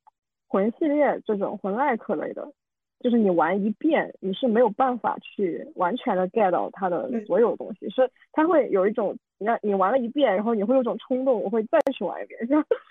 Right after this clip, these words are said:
Speaker 1: 去二刷嘛。像空洞，我就是当时玩第一遍就感觉好像错过了很多，就是之前，原来之前是这样的，像那个武骑士啊什么，我当时都错过了，然后又重新去二刷，去为了去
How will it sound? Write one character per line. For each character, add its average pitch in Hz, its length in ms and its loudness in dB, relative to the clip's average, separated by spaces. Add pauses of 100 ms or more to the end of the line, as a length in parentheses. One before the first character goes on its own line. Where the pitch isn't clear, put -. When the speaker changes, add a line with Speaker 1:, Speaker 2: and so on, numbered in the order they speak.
(140)
Speaker 1:
去 285 120 2
二 269 260 4
刷 254 380 -4
嘛。 214 180 -4
像 247 140 -10
空 294 180 -6
洞， 285 140 0
我 202 140 -6
就 233 120 -6
是 240 260 -6 (560)
当 262 200 0
时 247 180 -4
玩 214 280 0
第 254 120 -8
一 262 80 -6
遍 214 300 -2
就 233 60 -12
感 185 140 -4
觉 196 140 -6
好 214 140 -10
像 226 180 -6
错 269 220 -4
过 240 120 0
了 226 60 -2
很 170 220 -8
多， 208 200 -4
就 240 100 -2
是 220 80 -2
之 320 180 -6
前， 240 260 -4
原 202 160 0
来 262 240 2
之 311 120 -4
前 220 180 -6
是 262 100 -6
这 320 140 -6
样 208 200 0
的， 208 80 -12
像 254 140 -6
那 262 80 -6
个 247 80 -6
武 202 80 -8 (240)
骑 208 140 -4
士 - 140 -4
啊 220 140 2
什 202 160 -8
么， 190 80 -2
我 185 80 -4
当 269 240 -2
时 247 60 -8
都 247 140 -2
错 269 260 0
过 - 180 -4
了， - 80 -12 (920)
然 196 120 -2
后 214 360 2 (520)
又 269 180 4
重 208 220 -4
新 226 160 0
去 233 120 -4
二 202 220 0
刷， 190 300 -6
去 220 200 -6
为 220 140 2
了 196 180 2
去 208 260 -8